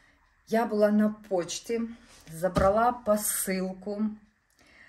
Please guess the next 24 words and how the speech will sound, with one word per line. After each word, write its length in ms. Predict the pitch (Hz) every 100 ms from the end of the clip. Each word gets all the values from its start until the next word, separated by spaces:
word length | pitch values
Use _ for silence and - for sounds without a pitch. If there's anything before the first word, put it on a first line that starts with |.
| - _ _ _ _
Прислала 460 | 190 - 202 214 196
мне 180 | 185 190
ее 140 | 190
моя 200 | 185 196
подружка 600 | 196 190 190 202 - 175
из 120 | 180
Германии. 800 | 180 220 190 170 180 208 214 208
Настя, 460 | 190 190 196 - 185
ты 160 | -
меня 260 | 208 196 185
балуешь. 840 | 170 165 185 185 180 196 214 220
<laughs> 20 | -
Спасибо 580 | - - - 240 214
тебе 380 | 202 196 180 185
огромное. 960 | 165 175 185 190 180 196 233 240 208 196
Это 240 | 185 202
очень-очень 880 | - - 190 190 180 175 175 - 170
приятно. 720 | - 175 175 240 262 220 214 - - -
Вообще, 220 | - 202
как 160 | 196 196
все 160 | -
получилось... 720 | 185 170 175 226 254 254 - - - - _
Я 100 | 180
сидела, 600 | 185 190 233 285 247 226